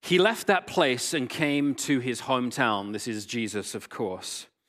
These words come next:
And his disciples followed him. On the Sabbath, he began to teach in the synagogue, and many who heard him were astounded.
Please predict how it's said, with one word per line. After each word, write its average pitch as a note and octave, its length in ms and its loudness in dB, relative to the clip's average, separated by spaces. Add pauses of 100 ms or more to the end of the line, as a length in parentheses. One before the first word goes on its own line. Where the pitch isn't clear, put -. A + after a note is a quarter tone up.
(360)
And D3 160 0
his D3 140 2
disciples D#3+ 640 0
followed - 320 2
him. F#2 300 -10 (1160)
On E3+ 140 2
the F#3 60 6
Sabbath, G#3 420 2
he F#3 80 4
began E3 300 2
to D3 100 -6
teach F#3 320 0
in D3+ 60 2
the C#3+ 100 2
synagogue, D3 500 2
and D3 160 2
many G3+ 300 0
who E3+ 220 2
heard E3+ 260 0
him B2 220 0
were C3 300 -2
astounded. C#3+ 840 -4